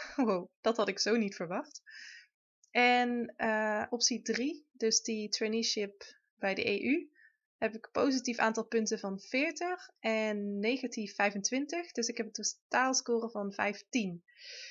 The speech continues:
Nou, dus de winnaar, net winnaar met één punt, is de Europa-reis.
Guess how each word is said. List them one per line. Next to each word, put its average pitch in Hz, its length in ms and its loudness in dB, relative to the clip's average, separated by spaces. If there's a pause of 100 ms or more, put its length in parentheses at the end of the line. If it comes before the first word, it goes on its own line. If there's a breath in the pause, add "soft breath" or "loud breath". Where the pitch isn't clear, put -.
(320 loud breath)
Nou, 214 160 8
dus 208 120 2
de 202 160 2
winnaar, 247 720 4 (220)
net 220 380 0
winnaar 214 440 0
met 202 140 -2
één 233 240 2
punt, 254 320 2
is 233 200 2
de 208 100 2
Europa-reis. 247 840 0